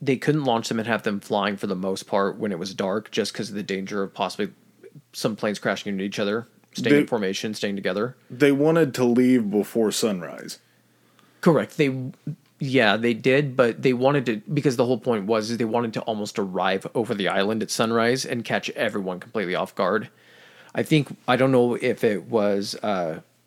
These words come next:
Speaker 1: Mitsu Fushida. So he was essentially the leader of the initial attack wave. He was a bomber pilot. And I don't know if he was the one that said something or, like, the air command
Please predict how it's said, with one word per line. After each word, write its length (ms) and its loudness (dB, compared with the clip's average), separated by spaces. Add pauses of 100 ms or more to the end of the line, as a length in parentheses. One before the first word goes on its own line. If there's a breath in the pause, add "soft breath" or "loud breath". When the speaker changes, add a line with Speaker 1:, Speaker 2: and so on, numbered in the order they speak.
Speaker 1:
Mitsu 580 0
Fushida. 600 -2
So 160 0
he 280 0
was 400 2
essentially 380 -4
the 100 -2
leader 280 0
of 80 -2
the 100 -4
initial 320 -4
attack 320 -4
wave. 160 0
He 120 -2
was 120 -6
a 60 -4
bomber 320 -6
pilot. 380 -10 (1300 soft breath)
And 540 2 (120)
I 120 6
don't 160 2
know 140 2
if 100 -6
he 180 -2
was 180 2
the 80 2
one 220 4
that 120 0
said 280 0
something 400 0
or, 140 2
like, 220 -2
the 160 0
air 100 0
command 580 -2